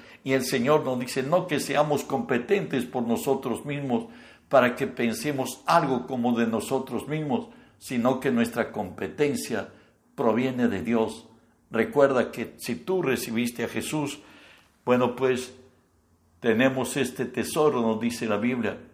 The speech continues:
en vasos de barro, para que la excelencia sea de Dios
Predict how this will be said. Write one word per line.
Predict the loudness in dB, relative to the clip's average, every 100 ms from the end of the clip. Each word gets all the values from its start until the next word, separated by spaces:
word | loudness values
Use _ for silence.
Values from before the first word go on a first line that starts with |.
| _ _ _
en | -2 2 4
vasos | 4 4 -2 -2
de | 4
barro, | 4 4 0 -8 -14 _ _ _
para | 0 2 2
que | -2
la | -2
excelencia | -2 -4 -2 -2 -2 -4 -4
sea | -2 2 4 4 0 -12 -20 _ _ _
de | -6 -2
Dios | 0 2 2 0 -10 -20